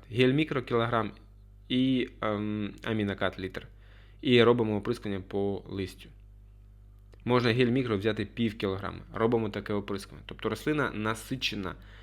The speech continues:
простимульована вже. Наступне оприскування, що треба зробити, у нас є гель Брасіка,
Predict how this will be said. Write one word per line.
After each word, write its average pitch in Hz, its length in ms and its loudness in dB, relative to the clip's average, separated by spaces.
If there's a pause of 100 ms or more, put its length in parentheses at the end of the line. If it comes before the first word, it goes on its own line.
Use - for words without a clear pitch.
(160)
простимульована 110 880 4
вже. 90 280 -8 (840)
Наступне 135 420 4
оприскування, 123 800 0
що 117 240 -2
треба 107 280 2
зробити, 113 440 -2
у 104 40 -2
нас 104 300 -4
є 98 160 0
гель 95 220 0
Брасіка, 104 580 -2